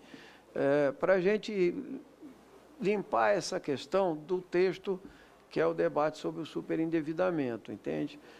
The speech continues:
Mas, infelizmente, eu não tive esse contato com o Eli Corrêa. Ainda vou procurá-lo no plenário hoje, se for pra, pra poder chegarmos a um, um procedimento comum, mas se ele tem, tá convencido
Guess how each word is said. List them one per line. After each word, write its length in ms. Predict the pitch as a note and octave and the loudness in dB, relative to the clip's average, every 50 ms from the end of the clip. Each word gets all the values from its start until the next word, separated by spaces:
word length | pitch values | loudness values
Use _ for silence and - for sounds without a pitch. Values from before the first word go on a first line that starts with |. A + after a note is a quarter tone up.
| - - - - | -20 -20 -12 -6
Mas, 160 | - D#3 E3+ | -2 -2 0
infelizmente, 540 | G3 G3 - G3 G3+ G3 F3+ F#3 G3+ G3+ G3 | 0 0 0 -2 -2 -2 -2 -2 -2 -2 0
eu 60 | A3 | 0
não 140 | G#3+ A3 G#3+ | 0 0 0
tive 240 | G#3 - F#3+ F#3 G3+ | 0 0 0 4 4
esse 120 | G3 F#3 - | 2 2 2
contato 600 | - G#3+ G3+ F#3+ - - C#3 D3+ D#3+ - - C3 | 0 2 2 2 4 4 4 4 4 2 -4 -14
com 220 | - - C3+ C3 | -8 -4 0 4
o 60 | C3 | 4
Eli 220 | C3 C3 B2+ C3+ C3 | 4 4 4 0 0
Corrêa. 280 | C3 D#3 C#3 D3+ F3+ | 2 4 6 6 6
Ainda 180 | G#3 G#3 G#3 F3 | 6 6 6 4
vou 180 | D3 D#3 G3 F#3+ | 4 4 2 2
procurá-lo 560 | F3+ F3+ D3+ - D3+ C3+ C#3 C#3+ D3 C#3 B2 | 0 -2 -4 0 2 4 4 4 4 2 0
no 160 | B2+ B2+ B2 | -2 -6 -6
plenário 520 | - B2+ A#2+ A#2 A#2+ C3+ C#3+ C#3 B2 A#2 | -4 -4 -4 -2 0 0 0 0 -2 -2
hoje, 340 | C3 D#3 F3 F3 B2+ - - - - - - - - - - - | 0 0 0 0 -2 -4 -8 -18 -20 -20 -20 -20 -20 -20 -20 -20
se 100 | - - | -20 -12
for 400 | - - C3 B2+ B2 - - D#3+ E3 - | -4 -2 -2 0 -2 -2 -8 -12 -8 -2
pra, 240 | - B2+ B2+ B2 G#2+ | 0 0 0 0 -2
pra 220 | - - C3 C3 | -2 -2 -2 -2
poder 500 | B2+ - C#3 C3 A#2 A#2+ B2+ A#2+ A#2+ A2 - - - - - - | 0 0 0 0 2 2 2 2 0 -2 -6 -14 -20 -20 -18 -10
chegarmos 540 | - - - F3 E3 F3+ F3+ F3+ E3+ C#3+ B2+ | -4 -2 0 4 4 4 4 4 2 2 2
a 60 | D3 | 2
um, 240 | D3+ C3+ B2+ A#2+ - B2+ - - - - - - - _ _ _ - - - - - - - - | 2 0 0 -4 -6 -10 -16 -20 -20 -20 -20 -20 -20 _ _ _ -20 -20 -20 -20 -18 -14 -6 -4
um 80 | C4+ A#3+ | -2 0
procedimento 760 | - C4 A#3 G#3 - G#3 G3+ E3 F3+ E3 E3 F3+ F3+ F3 - | 2 2 2 4 4 4 4 4 2 2 4 2 2 2 -2
comum, 440 | - D#3+ D3 C3 C3 F3 A3+ A#3 G#3 | -2 0 2 2 2 2 2 2 4
mas 160 | D#3+ C#3 A#2+ | 2 2 2
se 220 | - - - - | -2 -4 -2 0
ele 180 | E3 E3+ E3 D#3 | 0 2 0 -2
tem, 260 | D3+ - D#3+ D#3+ D3+ | -4 -2 -2 0 0
tá 180 | D3 - D#3 D3+ | 0 0 -2 -2
convencido 840 | D3+ D#3 D#3 C#3 C#3 C#3 B2+ - - - C3+ D3 C3 A#2 A2+ A2 | 0 0 -2 0 -2 -4 -6 -6 -4 -2 0 0 0 -2 -6 -10